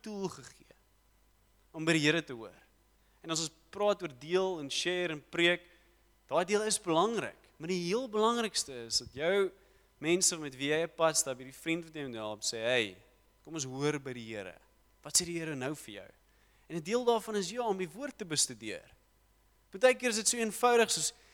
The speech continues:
"Sê ek wonder nou, moet ek gedoop raak? <laughs> Moet ek gedoop raak? Moet ek, moet ek, is dit regtig so belangrik om die Here te aanbid?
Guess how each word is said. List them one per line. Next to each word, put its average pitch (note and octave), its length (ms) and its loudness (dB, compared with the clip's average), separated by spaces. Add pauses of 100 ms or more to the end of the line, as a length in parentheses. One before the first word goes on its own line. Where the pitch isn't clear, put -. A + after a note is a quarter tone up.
(140)
"Sê - 180 -2
ek - 100 -20
wonder F#3+ 320 -6
nou, F#3 220 -6
moet F3 200 -10
ek F#3 100 -14
gedoop E3 480 -12
raak? C#3 280 -10 (360)
<laughs> - 360 -20
Moet D#3+ 120 -18
ek - 160 -20
gedoop C3+ 420 -16
raak? A2 220 -18 (760)
Moet E3 160 -10
ek, - 260 -2 (240)
moet F3 280 -10
ek, G3 260 -8 (1700)
is F3+ 120 -6
dit C#3+ 120 -6
regtig D#3+ 420 -6
so F#3+ 160 -2
belangrik E3+ 600 -2
om D#3 260 -10 (880)
die D3 100 -12
Here D#3 260 4
te - 80 -10
aanbid? D3+ 680 -16